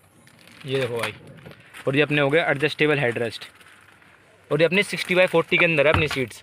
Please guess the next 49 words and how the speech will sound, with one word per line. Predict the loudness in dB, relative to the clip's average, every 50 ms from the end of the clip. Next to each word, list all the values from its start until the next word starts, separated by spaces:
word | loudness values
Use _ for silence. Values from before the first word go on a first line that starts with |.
| -8 -4
और | -2 0
ये | 2 4
देखोगे | 4 4 4 2 2 2
भाई | 4 4 4
अपना | 2 2 -2 -2 -4 -4 -2 -4 -6 -4 -2 2
आर्म | 2 2 4 4
रेस्ट | 2 0 0 0
के | -2
साथ | 0 2 2 2
हमने | 2 0 -2 -2 0
दो | 0 -2 -2
कप | -2 -4 -4 -2
holders | 0 0 2 2 0 0 0 -2
यहाँ | -2 -2
अपने | -2 -2 -2 -2 0
इसके | 0 -2 -4 -4 -4 -2
अंदर | 0 0 0
आपको | 0 0 0
दिख | -2 -2 0
जाएंगे। | 0 2 2 2 2 0 -2 -8 -16 -18 -4 0 2
और | 2 2
space | 0 0 0 2 2 2 2
की | 0 0
बात | 0 0 2 2
करते | 0 0 0 0
हैं | 0 0
ना, | 0
space | -2 -4 0 2 2 2 2 0
तो | -2 0
बहुत | 0 0 2 2
है | 2
भाई | 0 0
car | 0 0 0 0
के | 0
अंदर। | 0 0 0 0 0
ये | 2 2 2 2
तो | 0
seat | 0 0 0 0
मैंने | 2 2 2 2 2 2
घर | 0 0 0
रखी, | 0 0 0
ये | 2 2
वाली | 4 4 4
adjust | 4 2 2 0 0 0 2 0 0
है, | 2
ये | 2 2
दिखाता | 0 -2 -4 -4 -4 -4 -4
हूँ | -4
आपको। | -6 -6 -6 -8 -8